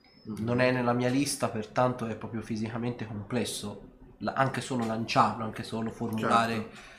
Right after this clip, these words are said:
Speaker 2: appunto le parole magiche.
Speaker 1: Mhm. E provando a s-,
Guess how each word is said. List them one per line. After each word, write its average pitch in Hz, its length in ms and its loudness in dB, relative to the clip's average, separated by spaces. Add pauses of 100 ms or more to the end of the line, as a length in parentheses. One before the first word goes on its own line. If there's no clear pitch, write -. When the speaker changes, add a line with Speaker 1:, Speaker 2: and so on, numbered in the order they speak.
(120)
Speaker 2:
appunto 113 340 -4
le 107 80 -2
parole 110 280 0
magiche. 107 600 0
Speaker 1:
Mhm. 120 460 -4 (1600)
E 139 1300 4 (520)
provando 147 840 4
a 123 880 0 (360)
s-, - 440 -8